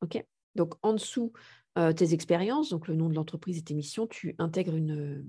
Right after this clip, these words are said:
une rubrique compétences. Enfin, il existe différentes manières de présenter ton C V qui évoluent en fonction du nombre d'années d'expérience afin de gagner de la place et d'être bien plus impactante ou impactant dans sa communication.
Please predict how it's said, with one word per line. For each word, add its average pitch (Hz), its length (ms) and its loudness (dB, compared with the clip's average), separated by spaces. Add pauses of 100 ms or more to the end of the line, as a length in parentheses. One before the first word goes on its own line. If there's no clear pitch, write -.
(120)
une 165 140 0
rubrique 160 320 -4
compétences. - 580 -6 (720)
Enfin, 254 300 4
il 214 120 4
existe 226 260 2
différentes 208 380 2
manières 208 280 0
de 196 40 2
présenter 185 440 0
ton 196 120 -6
C 226 200 2
V 202 160 4
qui 180 180 0
évoluent 196 300 4
en 196 40 2
fonction 175 300 -6
du 180 120 -2
nombre 165 140 2
d'années 160 240 2
d'expérience 165 640 0 (300)
afin 202 220 2
de 208 60 4
gagner 185 240 8
de 165 60 4
la 175 100 8
place 226 320 0
et 190 40 2
d'être 185 200 0
bien 175 200 0
plus 180 280 -4
impactante 175 640 -2
ou 175 60 -2
impactant 165 540 -2
dans 165 120 0
sa 160 180 -6 (100)
communication. 226 640 0